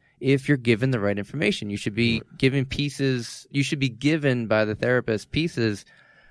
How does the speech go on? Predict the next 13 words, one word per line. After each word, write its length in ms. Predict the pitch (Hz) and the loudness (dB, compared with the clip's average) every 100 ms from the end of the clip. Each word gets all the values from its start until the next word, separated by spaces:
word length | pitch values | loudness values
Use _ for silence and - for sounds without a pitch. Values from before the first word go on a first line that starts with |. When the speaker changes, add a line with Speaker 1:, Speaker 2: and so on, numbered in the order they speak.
| - - | -14 -4
Speaker 1:
of 180 | 107 | 0
information 840 | 113 113 107 120 226 - 117 110 104 | 0 0 -2 -4 -4 -2 -2 -2 -2
that 200 | 110 107 - | 0 0 0
are 160 | 113 | 0
going 320 | 107 123 123 131 | 2 2 2 2
to 60 | |
help 280 | 110 107 - | 0 -2 -2
you 100 | 110 | -2
long-term 580 | 104 120 185 170 107 104 | 0 2 2 0 -2 -2
and 100 | 104 | -2
give 160 | 101 98 | -4 -4
you 80 | 104 | -4
strategies 920 | - 120 147 135 104 101 95 - | 0 2 2 -2 -2 -4 -6 -12